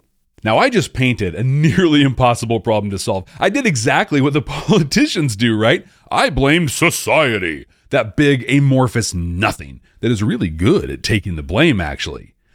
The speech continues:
But I'm not gonna leave you there. Here are three steps, actionable steps you can take every day to ensure that you are demonstrating integrity. First, say you will do things you can actually achieve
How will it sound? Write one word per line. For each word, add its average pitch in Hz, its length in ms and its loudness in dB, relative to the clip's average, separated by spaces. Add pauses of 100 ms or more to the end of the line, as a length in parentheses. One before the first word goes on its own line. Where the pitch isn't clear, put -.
(100)
But 123 120 0
I'm 226 140 2
not 180 220 2
gonna 131 160 4
leave 113 240 2
you 98 80 0
there. 78 300 -8 (340)
Here 220 260 2
are 143 220 2
three 151 840 0
steps, - 640 -4 (180)
actionable 143 640 0
steps - 380 -6
you 135 80 0
can 131 180 0
take 113 300 -2
every 175 340 -2
day 151 480 -2 (300)
to 156 180 4
ensure 165 800 0
that 95 100 -6
you 131 500 0
are 113 120 0
demonstrating 113 880 0
integrity. 92 760 -6 (200)
First, - 420 -2 (380)
say 156 480 0
you 196 280 2
will 185 180 4
do 151 280 0
things 120 560 0
you 117 260 0
can 135 200 0
actually 123 680 0
achieve 104 680 0